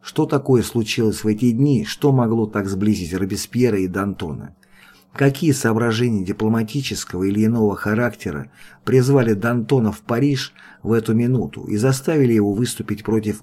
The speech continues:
антирелигиозного движения, тогда как он был истинный последователь Дидро и даже на суде и у подошвы эшафота не преминул подчеркнуть свои материалистические убеждения?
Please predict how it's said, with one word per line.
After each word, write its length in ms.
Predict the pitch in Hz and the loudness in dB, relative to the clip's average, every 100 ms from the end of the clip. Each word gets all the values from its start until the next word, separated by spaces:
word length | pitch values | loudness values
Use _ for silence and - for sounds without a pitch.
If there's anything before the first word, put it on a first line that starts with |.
| - | -4
антирелигиозного 1040 | 104 104 104 101 98 104 101 92 95 98 | -2 0 0 -2 -2 0 0 0 -4 -4
движения, 840 | 101 123 123 95 62 53 - - - - - | -2 -2 0 -2 -6 -8 -14 -16 -18 -20 -8
тогда 340 | - 113 135 135 | -2 2 4 4
как 280 | 135 131 | 2 2
он 160 | 147 135 | 2 2
был 160 | 107 104 | 2 0
истинный 580 | 131 139 135 120 110 | 0 0 0 0 0
последователь 760 | 104 101 - 117 107 107 104 95 | 0 -4 -2 0 2 0 -2 -6
Дидро 600 | 95 120 127 143 107 - - - - _ | -2 0 4 4 4 -2 -16 -20 -20 _
и 80 | 110 | 0
даже 340 | 127 120 123 | 2 2 2
на 100 | 127 | 0
суде 520 | 110 139 139 156 131 | 0 2 2 4 2
и 140 | 80 90 | 2 -4
у 100 | 87 | -4
подошвы 600 | 101 104 117 110 110 107 | -2 0 0 -2 -2 -2
эшафота 720 | 101 113 107 - 131 131 73 - - _ | 0 -2 -2 0 -2 -2 -10 -14 -20 _
не 120 | 123 139 | 2 2
преминул 540 | 143 151 151 156 131 | 4 2 2 2 0
подчеркнуть 720 | - 107 - 127 120 135 127 | 0 -2 -2 -4 0 0 0
свои 300 | - 107 113 | 0 0 2
материалистические 1120 | 101 107 107 110 104 - 117 - 104 - 120 | 2 0 2 0 -2 -4 -8 -8 -10 -6 -2
убеждения? 840 | 117 131 135 120 85 60 50 50 | 0 0 0 2 0 -2 -8 -14